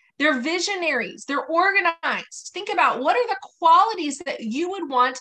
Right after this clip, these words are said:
in your ideal business builder, okay? So be thinking about that as we're gonna share with you the recruiting roadmap. Okay, so if you are ready, get ready. We're gonna give you the five steps to the recruiting roadmap.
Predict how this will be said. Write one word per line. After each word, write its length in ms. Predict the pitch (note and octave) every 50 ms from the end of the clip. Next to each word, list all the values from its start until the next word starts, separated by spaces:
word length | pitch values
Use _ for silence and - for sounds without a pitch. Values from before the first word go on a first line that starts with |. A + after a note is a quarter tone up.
| -
in 120 | C4 B3+ B3
your 220 | A#3 A3+ - - -
ideal 840 | A3+ A3+ A3+ A#3 A#3+ B3 B3 B3 - A3 A3 A#3 A3 A3 G#3+ G#3+ G#3+
business 440 | - G#3+ G#3 G3 - G3 G3+ - -
builder, 280 | - E3+ D#3+ - - -
okay? 200 | - - G3+ A#3+
So 140 | A#3+ - B3
be 220 | G#3+ B3+ C4 - _
thinking 280 | - F4+ G#4+ - D5+ C#5+ C5+ B4+
about 240 | B4 F4+ E4+ E4+ -
that 320 | B3+ A#3+ A3 A3+ A3+ - - -
as 320 | B3+ C4 D4+ E4+ F4+ F4 -
we're 80 | F4
gonna 160 | E4+ D#4 D4
share 300 | D4 D4+ - C#4 C4 B3+
with 180 | B3+ B3+ B3+ B3+
you 300 | A#3 G#3 G3+ G#3 G3+ G#3 - - - - - _ _ _ _ -
the 220 | A3+ B3+ B3+ C4
recruiting 800 | A#3 A#3+ B3 A#3+ - - - D4 D4 D#4+ E4 F4 F4 F4+ F4 - - -
roadmap. 480 | A#3 B3+ C#4+ D4 B3 B3 - F3 - -
Okay, 200 | B3 C4+ C#4 A3+
so 240 | A3 - A3 E3+ - -
if 260 | - C#4+ G#4 A4+ A4 A4
you 120 | A4 G#4+
are 220 | E4+ F#4 F#4+ G4
ready, 440 | G4 F4+ C#4+ A#3 A3 A#3 C4 C4 _ _ _ _ _ _ _ _ _ _ _ _ _ _ _
get 460 | - F#3+ G3+ G#3+ A#3 B3+ D4 E4+ F#4+ G#4 G#4
ready. 320 | G4 F#4+ D#4+ C4+ C#4+ D#4+
We're 120 | D4+ B3+
gonna 100 | C4 C4
give 120 | C4+ D4 D4
you 80 | C4+
the 120 | G3+ G3 - -
five 380 | C4 C4 C#4+ D#4+ F4 F#4 F#4 G4+ A4 B4 A4 A4 -
steps 500 | - - - - D4+ A#3+ A#3 A#3 C#4 -
to 60 | C#4+
the 100 | A#3+ A3+
recruiting 360 | A#3 A#3 - C#4 C#4+ E4+ G4+ G#4
roadmap. 340 | D#4+ - G#3 G#3 G3 G#3+